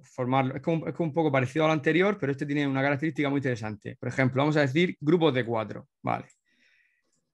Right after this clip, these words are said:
Grupos de cuatro, pero teniendo en cuenta que yo no quiero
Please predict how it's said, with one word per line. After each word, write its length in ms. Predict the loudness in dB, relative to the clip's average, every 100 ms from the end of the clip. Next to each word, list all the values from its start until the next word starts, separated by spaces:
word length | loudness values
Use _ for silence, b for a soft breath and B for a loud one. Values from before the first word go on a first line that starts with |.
| _
Grupos 280 | 2 2 2
de 100 | 4
cuatro, 600 | 6 6 6 4 2 -4 _ _ _ _ _
pero 200 | 4 6
teniendo 240 | 6 4
en 60 | 2
cuenta 440 | 0 0 0 0
que 180 | 0 0
yo 160 | 2 0
no 140 | 0
quiero 480 | 2 4 2 -2